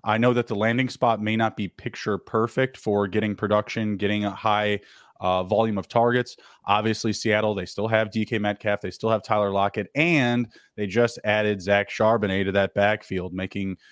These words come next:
you know, at least the feeling feel a little bit more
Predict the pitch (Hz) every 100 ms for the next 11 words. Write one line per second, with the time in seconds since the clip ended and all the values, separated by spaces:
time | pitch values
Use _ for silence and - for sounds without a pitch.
0 | - - 98 95 - _ _ 123 131 175
1 | - - 156 143 127 113 - - 123 110
2 | 120 117 113 110 110 107 107 101 101 98